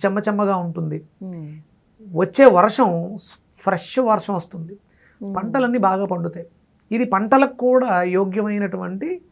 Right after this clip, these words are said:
Speaker 1: పత్రి. ఇప్పుడు మనం కెమికల్స్ వాడుతున్నాం
Speaker 2: Hmm.
Speaker 1: పురుగుల్ని వాటిని చంపడానికి.
Speaker 2: Hmm.
Speaker 1: ఈ ఇరవై ఒక్క ఇక్కడ ఉద్దేశించబడినటువంటి ఇరవై ఒక్క రకాల పత్రుల్ని ముందే తెచ్చుకుని ఆరబెట్టి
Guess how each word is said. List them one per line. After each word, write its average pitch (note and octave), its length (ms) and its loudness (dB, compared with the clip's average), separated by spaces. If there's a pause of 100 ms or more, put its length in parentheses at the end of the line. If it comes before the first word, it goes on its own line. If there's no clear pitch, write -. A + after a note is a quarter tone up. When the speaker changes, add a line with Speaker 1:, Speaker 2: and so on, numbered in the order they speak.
(220)
Speaker 1:
పత్రి. F3+ 320 -4 (760)
ఇప్పుడు G3+ 160 -2
మనం G3+ 140 2
కెమికల్స్ A#3+ 420 6
వాడుతున్నాం F#3+ 420 2 (260)
Speaker 2:
Hmm. G3+ 260 -8
Speaker 1:
పురుగుల్ని A3+ 360 2
వాటిని G3 280 0
చంపడానికి. D#3 540 -4 (140)
Speaker 2:
Hmm. D#3+ 240 -10 (200)
Speaker 1:
ఈ G#3 140 2
ఇరవై A3+ 420 6
ఒక్క B3+ 160 6
ఇక్కడ A3+ 640 6
ఉద్దేశించబడినటువంటి A3+ 1500 4
ఇరవై A3 380 2
ఒక్క B3 200 2
రకాల A3+ 360 0
పత్రుల్ని A3 640 -2
ముందే G#3 420 4
తెచ్చుకుని G#3+ 520 -4
ఆరబెట్టి G3+ 720 0